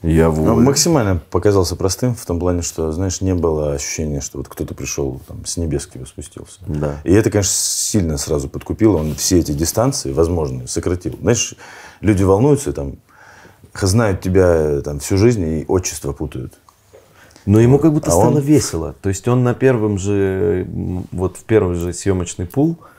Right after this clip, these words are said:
Speaker 1: как будто бы сам зажегся этой идеей. То есть ему
Speaker 2: Мгм.
Speaker 1: хотелось в это врываться, участвовать, как-то он там в паузах что-то комментировал. То есть он вот правда кайфанул. Не просто вот я при-,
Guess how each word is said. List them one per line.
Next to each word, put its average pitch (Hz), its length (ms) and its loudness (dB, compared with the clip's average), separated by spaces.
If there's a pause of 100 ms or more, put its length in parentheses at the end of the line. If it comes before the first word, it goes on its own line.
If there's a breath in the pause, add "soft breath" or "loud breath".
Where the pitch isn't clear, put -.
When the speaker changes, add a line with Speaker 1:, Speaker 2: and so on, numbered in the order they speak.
(400 soft breath)
Speaker 1:
как 98 200 2
будто 113 300 2
бы 104 140 4
сам 107 480 0
зажегся 104 560 0
этой 85 240 -4
идеей. 87 240 0
То 76 100 -12
есть - 140 -10
ему - 100 -2
Speaker 2:
Мгм. 85 80 0
Speaker 1:
хотелось 104 460 4
в 87 180 -2
это 101 160 2
врываться, 101 560 2
участвовать, 92 760 -2
как-то 92 360 -4
он 92 120 0
там 90 180 -4 (260 loud breath)
в - 120 -20
паузах 98 400 2
что-то 95 220 -6
комментировал. 101 640 2
То 92 80 -2
есть 95 180 -4
он 117 160 2 (500 loud breath)
вот 110 220 -2
правда 135 280 2
кайфанул. 117 520 2
Не 104 80 4
просто 139 340 2
вот 98 160 2
я 98 100 4
при-, 101 220 2